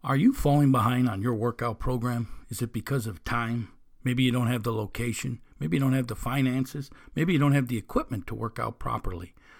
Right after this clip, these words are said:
Well, that's where we come into play. Showtime Performance Training. One of our many services is we offer an online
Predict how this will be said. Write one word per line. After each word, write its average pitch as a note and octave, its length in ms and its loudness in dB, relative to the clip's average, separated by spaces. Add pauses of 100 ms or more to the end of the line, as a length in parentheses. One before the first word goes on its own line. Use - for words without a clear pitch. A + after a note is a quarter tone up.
(140)
Well, B2+ 80 -6
that's F3 240 -2
where D#3 100 2
we C#3+ 140 2
come A#2 240 -4
into G#2 180 -6
play. G#2 440 -4 (320)
Showtime E3+ 500 2
Performance C3+ 580 -2
Training. G2 520 -6 (380)
One F3+ 120 0
of C#3+ 140 2
our B2 380 0 (120)
many D#3 240 4
services G#2+ 720 -4 (280)
is A#2+ 120 -4
we C#3 140 2
offer C3 320 0
an B2+ 80 -2
online C3+ 560 0